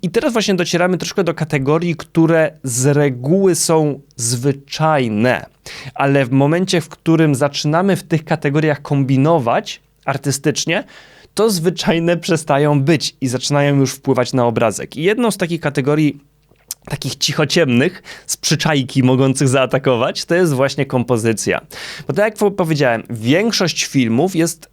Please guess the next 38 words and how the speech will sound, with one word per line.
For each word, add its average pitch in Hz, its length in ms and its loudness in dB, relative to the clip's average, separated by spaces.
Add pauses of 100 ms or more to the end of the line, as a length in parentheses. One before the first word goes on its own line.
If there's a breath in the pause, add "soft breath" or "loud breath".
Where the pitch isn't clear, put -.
skomponowanych 160 920 -2 (200)
naturalnie. 139 920 0 (600 loud breath)
I 214 300 -2
nawet 196 360 0
rewelacyjnych 214 760 2
filmów, 131 300 2
to 185 80 2
nie 196 100 2
jest 175 120 -2
tak, 170 140 0
że 143 220 0
film 165 300 0
będzie 143 200 2
dobry 143 280 2
tylko 143 260 -2
jeśli 135 260 -2
poszalejemy 139 580 2
z - 80 -4
kompozycją. 135 680 -2
Broń 269 240 0
Boże. 147 360 0 (480 loud breath)
Y, 135 180 -8 (160)
dziewięćdziesiąt 233 600 0
procent 185 300 -2
filmów 170 300 2
jest 147 260 -2
komponowanych 131 760 -2 (300)
neutralnie, 135 800 2
tak 120 160 -2
żeby 127 300 2
nie, 143 440 2
tą 135 140 -2
kompozycją 139 600 -2
nie 131 180 2
razić, 139 580 -2
nic 139 240 -2
nie 139 120 0
akcentować. 113 680 -4